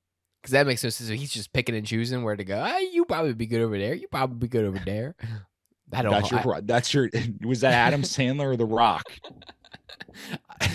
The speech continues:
Speaker 2: What, what? <laughs> I, you just, you just pulled out an Adam Sandler impression from nowhere.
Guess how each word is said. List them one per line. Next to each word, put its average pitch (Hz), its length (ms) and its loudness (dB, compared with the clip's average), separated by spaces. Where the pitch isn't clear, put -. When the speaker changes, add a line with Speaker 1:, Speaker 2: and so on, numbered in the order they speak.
Speaker 2:
What, 139 260 6
what? 131 240 4
<laughs> - 180 -10
I, - 120 6
you 135 80 -10
just, 143 340 2
you 151 80 -4
just 139 320 -4
pulled 147 160 4
out 131 140 6
an 113 60 0
Adam 123 240 0
Sandler 113 440 -2
impression 92 380 0
from 113 320 -6
nowhere. 110 420 0